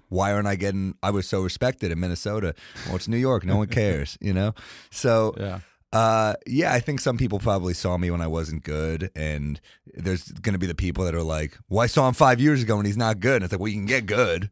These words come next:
Speaker 2: <laughs>
Speaker 1: but there's those people that look at you like,
Speaker 2: Yeah.
Speaker 1: "Well, you're just not good, I've decided."
Speaker 2: Yeah.
Speaker 1: And then there's the other people that see you and they're just like, "Well, this guy's been around a long time and he's kinda paid his dues, and I've seen him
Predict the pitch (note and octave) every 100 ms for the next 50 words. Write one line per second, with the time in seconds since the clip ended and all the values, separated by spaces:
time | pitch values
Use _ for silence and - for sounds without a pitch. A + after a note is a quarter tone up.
0 | - - D3 E3+ - - C3+ C#3 C3+ C3+
1 | - C#3 B2+ A2+ C3 B2 A#2 G#2+ G#2 F2+
2 | - F#2+ F#2 G#2 A2 A2+ A2+ A2+ - A#2
3 | D#2+ D2+ E2+ D2+ D2 C2+ - A#2 A2+ G#2+
4 | A#2 A2+ G2+ A#2+ G#2+ A2 G2 G#2 G2 F#2+
5 | F2+ - _ _ - G#2 G2 G#2 G#2 G2+
6 | G2 F#2+ - G2+ F#2 - A2+ D#3 C#3+ B2+
7 | A#2 A2 A2 A2+ G#2+ G#2 G2+ F#2+ G2+ G#2+
8 | G2+ - G#2+ G2 G#2+ F#2+ F2+ D2 E2 F#2
9 | G2+ F#2+ E2 - G2 F2+ F2+ F2+